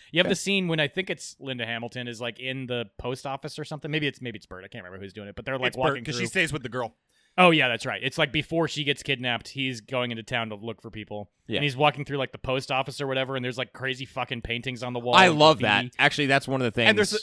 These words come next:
Speaker 3: there's a sheriff's uniform, like, stuffed with corn.
Speaker 2: Yeah.
Speaker 3: It's
Speaker 1: Yeah.
Speaker 3: awesome.
Speaker 2: I
Speaker 1: Yeah,
Speaker 2: mean, and the
Speaker 1: dude.
Speaker 2: blue man in the field. Like, there are elements of this that are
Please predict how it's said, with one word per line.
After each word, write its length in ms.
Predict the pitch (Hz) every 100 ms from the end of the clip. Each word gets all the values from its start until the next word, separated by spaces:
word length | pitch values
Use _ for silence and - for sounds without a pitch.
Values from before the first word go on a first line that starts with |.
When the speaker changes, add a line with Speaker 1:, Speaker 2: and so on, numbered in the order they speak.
| -
Speaker 3:
there's 220 | 196 185
a 160 | 180 147 _
sheriff's 680 | - - 180 196 196 - 131
uniform, 680 | 120 175 180 190 190 196
like, 160 | 196 -
stuffed 500 | - - 170 170 -
with 260 | 165 147
corn. 340 | - 170 151 123
Speaker 2:
Yeah. 160 | 120 104
Speaker 3:
It's 80 | 151
Speaker 1:
Yeah. 320 | 208 185 120
Speaker 3:
awesome. 280 | 123 120 104 -
Speaker 2:
I 100 | 214
Speaker 1:
Yeah, 60 | 131
Speaker 2:
mean, 100 | -
and 140 | 180 185
the 80 | 175
Speaker 1:
dude. 40 |
Speaker 2:
blue 220 | 156 175
man 240 | 180 175 170
in 40 |
the 80 | 156
field. 240 | 156 170
Like, 140 | 165 165
there 140 | 214
are 40 | 190
elements 460 | 143 190 160 127
of 140 | 131 107
this 220 | 123 110
that 240 | 120 107 - _ -
are 280 | 127 120